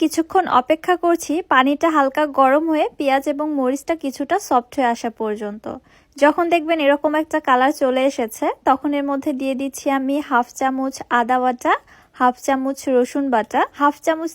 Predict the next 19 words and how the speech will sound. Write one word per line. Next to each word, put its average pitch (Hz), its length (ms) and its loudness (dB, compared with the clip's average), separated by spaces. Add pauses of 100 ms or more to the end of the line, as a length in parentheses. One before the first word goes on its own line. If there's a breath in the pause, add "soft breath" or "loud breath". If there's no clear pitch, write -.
দিচ্ছি 311 280 -2 (160)
ভাজা 262 300 2 (120)
জিরার 254 300 0 (100)
গুঁড়া, 214 220 0 (400)
এক 262 220 0
চামচ 294 280 -2 (120)
দিচ্ছি 294 280 -4 (160)
মরিচের 247 460 0
গুঁড়া। 202 220 -2 (320)
আমি 285 120 -2 (200)
আগেই 302 300 0
বলেছি 233 320 2 (160)
মরিচের 277 460 -2
পরিমাপটা 285 500 -2
আপনারা 262 300 -2
আপনাদের 269 320 -4 (200)
টেস্ট 320 240 -2 (100)
বুঝে 269 240 -2 (120)
কমিয়ে 262 280 0